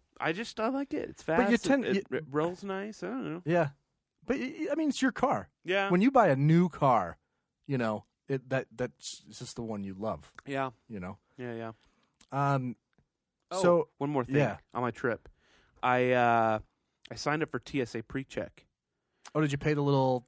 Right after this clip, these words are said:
Speaker 1: I paid,
Speaker 2: whatever?
Speaker 1: I paid the eighty-five dollars for five years.
Speaker 2: You pay eighty-five bucks to tell 'em you're not a terrorist.
Speaker 1: Basically, they
Speaker 2: Yeah.
Speaker 1: do a
Speaker 2: <laughs>
Speaker 1: F B I background check. I thought it was gonna take weeks.
Speaker 2: Yeah.
Speaker 1: It took three days, and they had sent me my known traveler number,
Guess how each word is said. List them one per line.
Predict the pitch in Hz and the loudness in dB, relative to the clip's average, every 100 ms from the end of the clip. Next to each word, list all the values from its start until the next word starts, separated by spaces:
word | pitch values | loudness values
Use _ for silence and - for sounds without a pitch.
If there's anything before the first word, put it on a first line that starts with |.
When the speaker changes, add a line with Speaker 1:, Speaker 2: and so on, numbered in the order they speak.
| - | -16
Speaker 1:
I | |
paid, | - 135 | -4 0
Speaker 2:
whatever? | 127 131 120 | 2 2 -2
Speaker 1:
I | |
paid | - 143 | -2 0
the | 143 | 0
eighty-five | 143 - 147 | 0 0 0
dollars | 139 123 123 131 | 2 2 2 -2
for | 135 | -6
five | - 123 131 | 0 2 2
years. | 117 104 120 - _ _ _ _ | -2 -4 -6 -12 _ _ _ _
Speaker 2:
You | 156 143 | -2 2
pay | 156 | 6
eighty-five | 147 143 139 131 | 6 4 2 0
bucks | 127 123 | 2 -2
to | - | -2
tell | 131 | -4
'em | 117 | -4
you're | 113 | -4
not | 110 | -6
a | 101 | -8
terrorist. | 117 104 92 - - | -10 -8 -8 -10 -8
Speaker 1:
Basically, | 147 135 107 113 104 | -8 -8 -14 -12 -6
they | 110 | -2
Speaker 2:
Yeah. | 113 | 0
Speaker 1:
do | 139 127 127 | 4 4 4
a | - - 247 | 0 -4 -6
Speaker 2:
<laughs> | - - | -6 -2
Speaker 1:
F | 147 - | -2 0
B | 151 | 2
I | 131 | 2
background | 123 120 - 120 | 2 -2 -2 -6
check. | 113 98 | -4 -4
I | 117 | 0
thought | 180 | 2
it | |
was | 170 | 2
gonna | 131 135 | 0 -4
take | 135 117 | -2 -4
weeks. | 117 123 180 202 - - _ | -4 -4 -4 -6 -18 -20 _
Speaker 2:
Yeah. | 120 101 | -6 -4
Speaker 1:
It | |
took | - 131 - - | -2 -4 -4 -8
three | 160 185 | -6 0
days, | 127 120 160 - - _ - | 2 2 -2 -8 -20 _ -12
and | 117 | -6
they | 117 | -4
had | 117 131 104 | -2 -2 -2
sent | - 123 | -4 -4
me | 127 | -2
my | 117 | -2
known | 117 123 135 | -2 -2 -4
traveler | - 123 117 117 | -2 -2 0 -4
number, | 117 117 117 120 | -6 -6 -2 -4